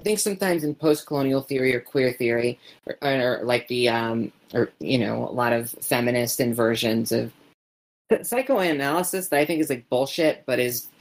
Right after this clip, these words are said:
interesting, you know, with, like, feminist critiques and, like, the Frankfurt School. There's, you know, act-, and of course, Marx's critique of, of economics. Like,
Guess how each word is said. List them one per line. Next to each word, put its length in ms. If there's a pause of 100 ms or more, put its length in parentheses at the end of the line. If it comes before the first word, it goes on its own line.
(220)
interesting, 680 (360)
you 140
know, 340
with, 200 (100)
like, 200
feminist 440
critiques 640 (280)
and, 180
like, 160
the 80
Frankfurt 420
School. 520 (480)
There's, 260
you 140
know, 120
act-, 300
and 180
of 140
course, 400
Marx's 500
critique 400
of, 140 (500)
of 380 (380)
economics. 800
Like, 280